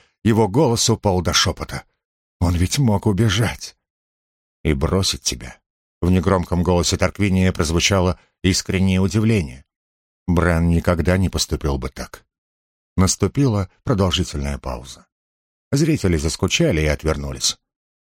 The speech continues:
А ведь, скорее всего, Тарквиний и это предусмотрел в своих планах, с глубокой горечью думал Ромул.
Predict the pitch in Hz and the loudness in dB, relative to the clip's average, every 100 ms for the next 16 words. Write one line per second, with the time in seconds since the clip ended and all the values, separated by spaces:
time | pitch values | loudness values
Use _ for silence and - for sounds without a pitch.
0 | _ _ _ _ _ - 120 147 - 170 | _ _ _ _ _ 0 2 2 0 2
1 | 196 185 - 147 151 131 - 139 131 123 | 2 2 0 0 0 -2 0 0 2 2
2 | - 117 - 127 127 - 104 - 95 98 | 2 -2 0 0 0 0 -2 0 0 0
3 | 98 95 113 110 - 95 95 - 101 107 | -2 0 0 0 0 0 0 0 0 0
4 | 90 73 - - 78 78 82 98 110 90 | 0 -4 -10 -12 -4 -2 0 0 0 -2
5 | 80 107 104 - 92 80 80 76 69 71 | 0 0 0 -2 0 0 0 -2 -4 -6
6 | 67 57 55 | -8 -12 -20